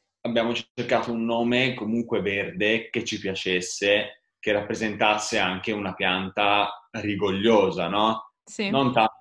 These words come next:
Speaker 1: per il colore così, allora ci è proprio venuta in mente l'edera, cioè,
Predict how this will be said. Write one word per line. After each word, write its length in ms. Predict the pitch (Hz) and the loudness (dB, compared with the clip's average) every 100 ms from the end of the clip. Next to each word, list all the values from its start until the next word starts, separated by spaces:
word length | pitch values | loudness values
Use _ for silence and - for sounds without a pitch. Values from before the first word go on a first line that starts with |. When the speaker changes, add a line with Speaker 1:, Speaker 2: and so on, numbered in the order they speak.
| - | -2
Speaker 1:
per 100 | 104 | 0
il 140 | 98 | 0
colore 420 | 101 107 107 104 | 0 2 4 2
così, 260 | 107 110 131 | 0 0 2
allora 280 | 101 120 127 | 2 2 2
ci 140 | - | -2
è 40 | |
proprio 220 | - 92 98 | -8 -12 -10
venuta 200 | 98 90 | -8 -6
in 100 | 92 | -4
mente 300 | 98 98 87 | -4 -8 -6
l'edera, 440 | 92 85 85 76 | -2 -2 -2 -4
cioè, 260 | - 92 | -2 -2